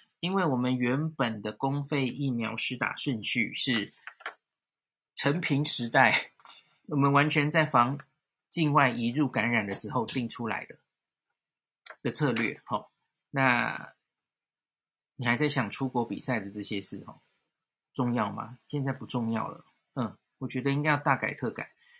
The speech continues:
因为世界各地啊，在你社区有感染的时候，医护人员不用讲废话，医护人员在到，在哪里都是第一顺位，我们当然也是。那可是呢，老人家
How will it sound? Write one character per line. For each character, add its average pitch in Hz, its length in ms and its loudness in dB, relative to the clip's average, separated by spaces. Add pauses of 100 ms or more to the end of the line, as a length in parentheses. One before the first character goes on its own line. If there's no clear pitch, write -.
因 175 160 -4
为 180 280 0
世 - 200 4
界 160 180 2
各 147 180 4
地 123 220 -2
啊， - 80 -2 (420)
在 160 160 4
你 120 300 -2
社 175 220 2
区 - 180 0
有 139 100 4
感 110 240 -2
染 107 200 -2
的 101 80 -12
时 - 180 -8
候， - 240 -6 (300)
医 214 100 4
护 233 160 6
人 151 140 6
员 135 120 4
不 131 80 -2
用 143 200 4
讲 104 200 2
废 127 220 0
话， 120 200 2
医 147 100 2
护 165 100 4
人 143 140 6
员 120 160 2
在 143 120 0
到， 135 440 2 (100)
在 180 140 4
哪 131 260 8
里 147 160 2
都 117 140 -4
是 120 100 -6
第 113 220 -4
一 - 20 -4
顺 104 240 -4
位， - 220 -8
我 113 100 -4
们 120 140 -2
当 139 180 2
然 117 160 -2
也 - 140 -8
是。 - 320 0 (540)
那 151 160 0
可 139 120 -8
是 185 160 -2
呢， 160 280 0 (260)
老 117 200 4
人 120 220 4
家 135 380 2